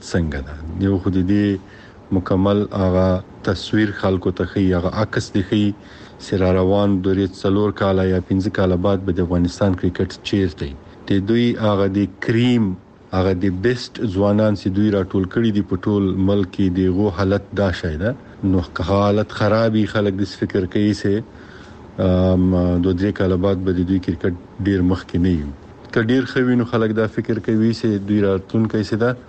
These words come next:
ا، دوی به ډیر ښه ټیم لري، د نیشنل ټیم، که چېرته د انډر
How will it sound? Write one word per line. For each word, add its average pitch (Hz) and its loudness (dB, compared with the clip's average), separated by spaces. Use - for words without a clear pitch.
ا، 98 2
دوی 104 2
به 98 0
ډیر 104 0
ښه 120 -4
ټیم 107 2
لري، 92 2
د 87 0
نیشنل 87 -4
ټیم، 90 0
که 87 -4
چېرته 95 -2
د 85 -2
انډر 87 0